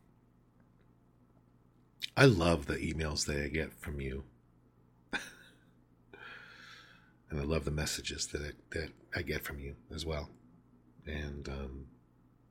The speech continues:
yeah, it's a big deal to me. This week, I'm gonna get into the recovery,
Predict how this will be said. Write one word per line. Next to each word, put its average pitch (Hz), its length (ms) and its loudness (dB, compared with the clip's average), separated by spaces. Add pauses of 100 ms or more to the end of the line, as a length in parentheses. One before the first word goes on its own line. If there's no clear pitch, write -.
(720)
yeah, 87 200 4 (500)
it's - 100 -4
a 139 40 2
big 104 200 8
deal 76 220 2
to - 160 -4
me. 69 220 -2 (3750)
This - 220 2
week, 92 240 6
I'm 78 80 4
gonna 76 220 4 (360)
get 87 160 8
into 82 460 6
the 69 100 0
recovery, 73 560 0